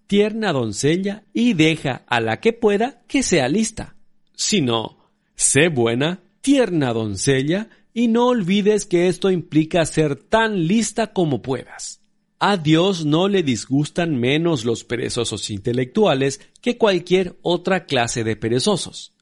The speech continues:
Si están pensando en hacerse cristianos,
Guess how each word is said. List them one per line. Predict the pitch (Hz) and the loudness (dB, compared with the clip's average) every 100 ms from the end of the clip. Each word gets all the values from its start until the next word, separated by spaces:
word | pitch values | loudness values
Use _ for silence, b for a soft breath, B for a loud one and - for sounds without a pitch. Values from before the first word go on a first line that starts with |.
| _ _ _ _ | _ _ _ _
Si | - 135 | -4 -2
están | 107 - 185 208 | 0 0 -2 0
pensando | 180 131 98 139 127 104 87 _ | 0 0 -2 -2 -2 -6 -10 _
en | - 151 | -2 0
hacerse | 120 101 - 190 226 202 127 | 0 -4 -2 0 0 -2 -6
cristianos, | - 135 147 160 131 127 135 - | -4 -4 -2 0 0 0 -4 -8